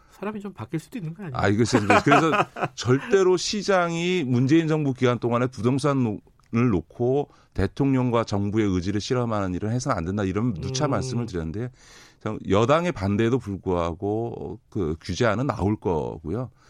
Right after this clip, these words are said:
Speaker 2: 그, 그 점에 있어서는 매우 일관된, 어, 정책을 취할 거다.
Speaker 1: 근데 이제 오늘 발표가 된다 그러는데, 수용성 지역에 대한 추가 규제가. 근데 말씀하신 대로 발표는 하되,
Speaker 2: 네, 네.
Speaker 1: 어, 뭔가 이렇게 선거를 의식한 느낌?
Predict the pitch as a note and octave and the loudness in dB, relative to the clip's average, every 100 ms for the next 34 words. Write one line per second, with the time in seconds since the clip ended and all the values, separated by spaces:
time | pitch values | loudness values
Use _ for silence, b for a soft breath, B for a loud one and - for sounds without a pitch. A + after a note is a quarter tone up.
0 | b b _ A2 F#2+ F#2 F2+ A#2+ C3+ F3 | b b _ 0 2 0 0 2 2 4
1 | F#3 D#3 C#3+ B2 B2+ C#3 A2 - C#3 F3+ | 2 2 0 0 0 0 0 2 4 4
2 | B2+ A#2+ A2 G#2 F#2 D2 - b - E2+ | 4 2 2 0 0 -4 -10 b -8 -6
3 | D#2+ F2+ F2 A2+ A2 - D#3+ D#3+ F3 E2+ | -4 -4 -2 -2 -2 -2 -2 -2 -4 -2
4 | E2 G2 D2+ - _ _ - G3+ F3 D#3+ | -2 -2 -4 -8 _ _ -4 0 2 2
5 | C#3 G3 C#4 C4+ D#3+ B2+ D#3 F3+ A#2 B2 | 4 4 4 0 0 -2 0 -2 -2 -2
6 | F3+ E3 A#2+ G2+ F2+ F#2+ G2+ G#2+ F#2+ F2 | -2 -2 -4 -6 -8 -8 -6 -6 -8 -12
7 | - - G3 F#3 F3 B2+ A#2+ G#2+ G#2 F2+ | -12 -6 -4 -4 -6 -6 -6 -6 -8 -14
8 | - E3 D3 G#2+ F2 F2+ C3 B2+ - B | -14 -10 -10 -10 -14 -12 -8 -6 -6 B
9 | B - A2+ B2+ A3 G3 G3+ D3 A2+ D#3 | B -12 -10 -6 -6 -6 -4 -4 -2 -2
10 | A2 - _ b b b b C#3 E3 - | -4 -10 _ b b b b -2 0 4
11 | F4+ B3+ G3+ C4+ F3+ C#3+ C#3 F#2 G#2+ F2 | 4 4 -2 2 2 4 0 -2 -4 -4
12 | D2+ D#2+ E2+ F#2+ D#3+ D#3+ D3+ F#3+ A3+ G3+ | -4 -12 -14 -8 -8 -6 -6 -2 0 2
13 | E3+ E3 F#3 D3+ C#4 C#4 C4+ B3+ G#3+ E3 | 2 2 0 -2 -6 0 0 2 2 2
14 | E3 G#3+ - G3+ F#3+ F#3+ - E3+ D3 - | 2 -2 -6 -2 -2 -4 -8 -8 -8 -6
15 | G3+ E4 | -4 -4